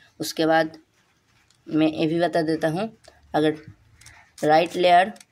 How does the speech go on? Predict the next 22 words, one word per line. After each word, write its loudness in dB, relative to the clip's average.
और -2
उसके -4
ये -4
दोनों 0
layer 2
को -4
एक -4
साथ 0
मूव -2
करेंगे -2
तो -8
small 0
आर, -2
और -2
नीचे 0
करेंगे -4
तो -6
small -2
आर -2
prime। -4
वैसे -2
ही -4